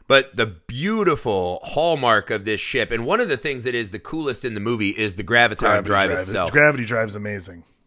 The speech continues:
Speaker 1: Yeah, it's one of those things you look at and you're like, "This is insanely absurd." <laughs> Probably has no scientific merit. Like, why are there giant spikes all over the walls?
Speaker 2: What's interesting
Speaker 1: But
Speaker 2: is
Speaker 1: goddamn, does it look cool.
Speaker 2: I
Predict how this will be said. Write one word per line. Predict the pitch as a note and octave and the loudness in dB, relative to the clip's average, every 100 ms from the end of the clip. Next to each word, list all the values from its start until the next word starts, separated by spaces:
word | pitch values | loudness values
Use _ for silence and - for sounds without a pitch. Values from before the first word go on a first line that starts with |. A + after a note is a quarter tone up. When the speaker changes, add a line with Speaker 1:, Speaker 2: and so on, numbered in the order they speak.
| _ _ _ - | _ _ _ 2
Speaker 1:
Yeah, | D3+ | 4
it's | C#3+ | 4
one | D#3+ G3 | 4 8
of | |
those | G#3 - | 8 6
things | F#3 D#3 | 0 0
you | D3 | 0
look | C3+ D#3 | 2 4
at | |
and | D#3+ | 2
you're | D3 | 6
like, | C3 G#2+ - - | 4 4 0 -2
"This | D#3 - | 0 0
is | C#3+ C#3+ C3 A2+ - _ _ | 2 2 2 -4 -10 _ _
insanely | B2+ C#3+ - F#3 A#3 G#3 D#3 | -4 -2 -2 0 0 0 0
absurd." | B2 - A#2+ G2 G#2 - | 0 0 2 2 2 -2
<laughs> | - _ - - - _ | -6 _ -20 -20 -20 _
Probably | - G#3+ B3+ F#3+ E3 | 6 8 8 6 6
has | D3 | 4
no | D3+ D#3 | 4 2
scientific | - C#3+ C3+ C3 A2+ | 4 2 2 -2 0
merit. | B2 A#2 A#2+ | 2 2 2
Like, | A2 | 2
why | E3 | 4
are | E4 | 4
there | E4 | 2
giant | - G#3 G#3 | 4 2 2
spikes | - F3 F#3 - | 2 2 2 0
all | G#2+ | 0
over | G2 G2 | 0 0
the | G2+ | 0
walls? | F#2+ E2+ E2+ - | 2 2 -2 -2
Speaker 2:
What's | D3+ E3+ | -2 0
interesting | F#3+ F#3+ E3 F3+ | 0 0 2 8
Speaker 1:
But | G#3+ G3+ | 10 10
Speaker 2:
is | |
Speaker 1:
goddamn, | F#3+ F3+ | 8 6
does | D#3+ C#3 | 4 0
it | C3 | -2
look | B2 | -4
cool. | - | 0
Speaker 2:
I | C3 | 2